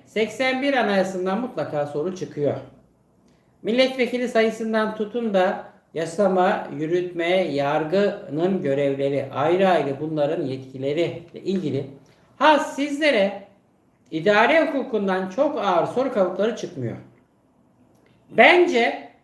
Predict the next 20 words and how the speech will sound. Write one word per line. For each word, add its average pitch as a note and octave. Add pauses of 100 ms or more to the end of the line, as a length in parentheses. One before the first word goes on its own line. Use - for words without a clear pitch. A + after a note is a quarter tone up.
(140)
en F4
kolay, F#3+ (160)
bu D4+
beş F4
olur, D#4+
altı D4
olur C4+
arkadaşlar. B3 (360)
Altıncı C#4
soru C#4+
güncelin B3+
içerisinde C4
olur, C4 (100)
şu C4
olur. C4+ (320)
Bunlar C#4+
sınavda B3+
değişiyor, G#3
önemli A#3
değil. A3+